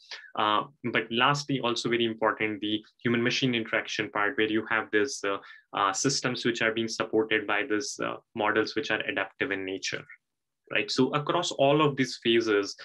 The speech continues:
um, when you process the streaming data for different types of city services, right, you know, to augment workers' capability for processing information,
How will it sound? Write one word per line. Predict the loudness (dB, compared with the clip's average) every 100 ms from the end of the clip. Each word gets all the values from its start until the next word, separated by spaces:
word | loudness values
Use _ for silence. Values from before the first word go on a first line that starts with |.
| -20 -10
um, | -2 0 0 -2 -12 _ -14 -12 -12 -10 -10 -4
when | -2 0
you | 2 0
process | 2 0 2 -2 0
the | -2
streaming | 0 0 2 2
data | 2 0 0 0
for | 2 2 0 -8 -6
different | -4 2 2
types | 4 0 -2
of | -6
city | -2 0 0
services, | 2 2 4 2 0 0 -2 -4 -8 -4
right, | -4 -4
you | -4
know, | -2
to | 0
augment | 2 2 2 2 0 2
workers' | 2 4 2 2
capability | -2 -4 -4 -4 -6 -6 -6
for | -2 0
processing | 0 0 -2 -6 -6
information, | -6 -6 -6 -6 -6 -8 -10